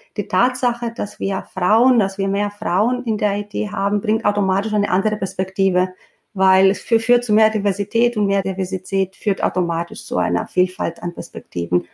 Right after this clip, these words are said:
Und das finde ich sehr wichtig. Sehe ich auch bei uns im Bereich SuccessFactors. Wir, ähm, stellen, äh, Personalsoftware, also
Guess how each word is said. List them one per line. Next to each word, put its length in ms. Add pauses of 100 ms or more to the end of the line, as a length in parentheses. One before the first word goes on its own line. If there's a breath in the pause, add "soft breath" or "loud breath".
(120 loud breath)
Und 120
das 100
finde 160
ich 100
sehr 160
wichtig. 320
Sehe 120
ich 100
auch 100
bei 80
uns 300 (340 loud breath)
im 80
Bereich 540
SuccessFactors. 760
Wir, 400
ähm, 300
stellen, 560
äh, 120
Personalsoftware, 1080
also 160